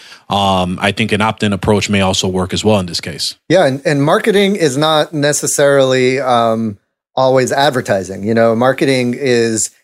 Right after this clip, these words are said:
Speaker 2: anything that gets your business out there, and it's also with existing clients, right? To let your existing clients know that you're there, to do a great job for your existing clients so that they refer you and that they talk about you and that they keep coming back to you.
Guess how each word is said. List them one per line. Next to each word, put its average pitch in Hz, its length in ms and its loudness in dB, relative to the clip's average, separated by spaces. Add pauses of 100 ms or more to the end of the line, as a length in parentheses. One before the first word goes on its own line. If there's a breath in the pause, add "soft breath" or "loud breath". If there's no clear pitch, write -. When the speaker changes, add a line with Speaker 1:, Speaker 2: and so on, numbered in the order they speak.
(120)
Speaker 2:
anything 131 420 0
that 120 100 2
gets - 420 -4
your 113 140 -4
business 123 380 0
out 147 220 2
there, 151 280 2
and 131 120 0
it's 123 120 0
also 143 560 2 (180 loud breath)
with 135 140 0
existing 131 400 -2
clients, 139 460 -2
right? 120 200 2
To 127 80 -4
let 127 140 2
your 117 140 2
existing 120 400 -2
clients 131 420 0
know 113 320 2
that 113 140 -2
you're 113 160 -2
there, 110 380 2 (240 soft breath)
to 127 80 -2
do 131 200 2
a 123 60 2
great 135 260 0
job 131 340 0
for 131 120 0
your 120 140 2
existing 110 420 -4
clients 110 380 -2
so 120 80 -4
that 110 180 0
they 110 180 2
refer 110 380 0
you 117 440 0 (260 soft breath)
and 110 120 -2
that 104 80 0
they 110 140 2
talk 120 260 0
about 113 320 2
you 113 140 2
and 110 100 0
that 104 80 -2
they 104 140 -2
keep 123 220 -4
coming 110 260 0
back 120 280 2
to 113 80 -4
you. 98 280 -2